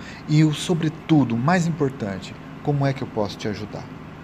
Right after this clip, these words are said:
Acho que é isso minimamente que nós temos que fazer, né? Compreender o significado dessa experiência espiritual pra ele naquele momento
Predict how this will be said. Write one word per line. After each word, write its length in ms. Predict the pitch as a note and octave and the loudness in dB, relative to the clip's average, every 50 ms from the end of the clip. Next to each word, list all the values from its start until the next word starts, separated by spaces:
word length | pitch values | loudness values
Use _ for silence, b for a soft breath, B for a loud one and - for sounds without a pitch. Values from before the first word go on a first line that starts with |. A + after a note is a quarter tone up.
| - - - - - - - - - - - - | -16 -16 -16 -16 -16 -16 -16 -16 -16 -14 -12 -10
Acho 200 | A#2 A#2 - - | -8 -8 -8 -6
que 100 | - B2 | -4 -2
é 60 | A2+ | -2
isso 340 | G#2+ A2+ B2 B2 - - A#2 | -2 -2 -2 -4 -4 -6 -6
minimamente 720 | A2+ A2+ B2+ D3+ D3+ C#3+ C3 A#2+ A2 A2 A2 G#2+ G#2+ - | -2 0 2 2 2 2 2 0 -2 -2 -2 -4 -4 -4
que 140 | - A2+ G#2+ | -8 -8 -8
nós 160 | G#2+ G#2+ G#2 | -8 -8 -8
temos 260 | - G#2+ G#2 G#2 - | -8 -8 -8 -8 -10
que 60 | - | -10
fazer, 360 | - - A2+ G2+ F#2+ G2+ G2 F#2+ - - - A#2 | -10 -8 -8 -8 -8 -10 -12 -12 -12 -10 -6 -2
né? 160 | A#2 B2 B2+ B B B B B B B - | -2 -2 -2 B B B B B B B -2
Compreender 800 | - B2 A#2+ A#2+ - B2 A#2+ A#2 A2+ A2+ A2+ A#2 B2+ D3 D#3+ D#3 B B B - - - - - | 0 0 2 2 2 2 2 2 2 2 2 4 4 4 2 0 B B B -14 -14 -8 -4 -4
o 100 | B2 A#2+ | -4 -2
significado 1120 | A#2+ - - - F#3 D#3 D#3 D3 C3+ C3 - - - - - - C3+ C#3+ E3 F#3 F#3 E3+ E3 | -4 -4 -2 0 0 2 2 0 0 -2 -4 -8 -10 -2 2 4 4 4 4 4 2 2 0
dessa 240 | C#3 C3+ B2+ - | 0 -2 -2 -4
experiência 460 | - - - B2 A2+ A2+ A2 G#2 - A#2 | -8 -4 -2 0 0 0 0 -2 -4 -6
espiritual 580 | - - - A2 A2 G2+ - - A#2+ B2 B2 B2 - | -8 -8 -6 -6 -6 -6 -2 0 2 2 2 0 -2
pra 200 | C3+ C3 B2 A#2 | -2 0 2 2
ele 240 | A#2+ C3 C3+ C#3 C3 | 4 4 4 2 0
naquele 360 | B2 A#2+ A#2+ - A#2+ A2+ A2 | -2 -4 -4 -6 -6 -4 -4
momento 520 | A2+ A2+ A2+ A2 G2+ F#2 F2+ - - - | -4 -4 -4 -4 -6 -6 -8 -10 -12 -14